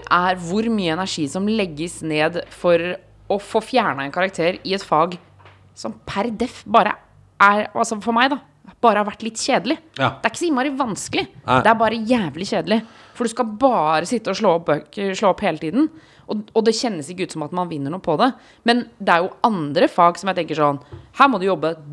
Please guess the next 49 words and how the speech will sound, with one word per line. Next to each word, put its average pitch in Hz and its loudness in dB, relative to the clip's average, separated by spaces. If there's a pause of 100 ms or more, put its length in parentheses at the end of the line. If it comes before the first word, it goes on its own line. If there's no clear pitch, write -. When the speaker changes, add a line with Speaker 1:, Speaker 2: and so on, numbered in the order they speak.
(140)
Speaker 1:
dødshardt - 0
Speaker 2:
Mm. 277 0
Speaker 1:
for 262 4
å 254 2
få 208 2
en 196 0
god 165 -2
karakter. 165 0 (320)
Og 208 -4
hvis 202 -2
du 220 -6
får 190 0
en 208 -4
dårlig 160 0
karakter, 247 0 (180)
da 233 4
kommer 180 -2
du 190 0
heller 175 -6
ikke 320 -8
inn 165 -2
på 160 -4
den 160 -2
videregående 135 -4
skolen 139 -2
du 151 0
vil. 285 2 (180)
Speaker 2:
Nei, 147 6
for - 0
det - -2
er - 2
et - -6
eller 143 4
annet 151 4
med 147 6
det 147 4
der 143 6
at, - -4
eh, 120 2 (100)
at, - -8
eh, 123 6
det 139 4
er - 4
litt 143 0
sånn 143 -2
interessant, 135 -2
eller 147 6
argumentet 147 2
med 117 2